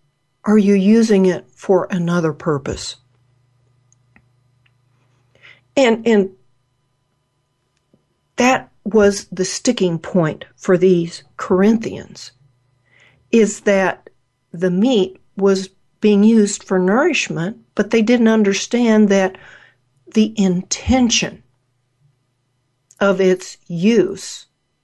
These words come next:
was what made the difference. So, are you intending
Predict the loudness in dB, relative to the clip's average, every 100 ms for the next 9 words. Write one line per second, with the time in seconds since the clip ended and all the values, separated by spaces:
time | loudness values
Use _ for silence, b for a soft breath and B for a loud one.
0 | _ _ _ _ -6 -4 -2 -2 0 0
1 | 0 -2 -4 -10 _ _ -10 -4 -4 -4
2 | -16 -16 -16 -18 -20 _ _ _ _ _
3 | _ _ _ _ _ _ _ _ _ -20
4 | _ _ _ B B B B 0 0 0
5 | _ _ _ _ _ _ 0 4 4 2
6 | 2 0 0 -6 -6 0 2 2 -2 -12